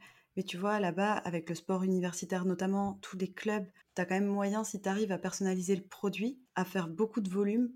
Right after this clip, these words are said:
de façon assez simple finalement, tu vois. Tu signes un, un gros contrat, heu, avec un club ou avec une université et, heu, là, tu te retrouves à é-, à équiper, bah, tous les pieds de tous les athlètes.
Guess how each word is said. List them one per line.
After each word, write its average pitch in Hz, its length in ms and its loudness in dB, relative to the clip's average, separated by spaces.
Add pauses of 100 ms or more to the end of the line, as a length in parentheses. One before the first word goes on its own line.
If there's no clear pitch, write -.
(320)
de 185 100 0
façon 196 280 2
assez 196 160 0
simple 196 260 0
finalement, 180 380 0
tu - 140 -10
vois. 180 140 -6
Tu - 140 -14
signes 185 260 2
un, 165 280 0
un 165 140 0
gros 180 200 -4
contrat, 190 640 0
heu, - 0 - (100)
avec 175 300 -2
un 180 100 2
club 180 280 -2
ou 180 60 2
avec 175 300 0
une 190 80 4
université 180 760 0 (160)
et, 170 240 4
heu, 160 160 0
là, 185 120 2
tu 196 120 -4
te - 80 -6
retrouves 190 360 -2
à 175 140 4
é-, 175 220 2
à 175 100 2
équiper, 196 360 4
bah, 175 180 2
tous - 220 -2
les 226 120 10
pieds 233 220 4
de 196 100 0
tous - 200 -2
les 220 160 6
athlètes. 208 440 0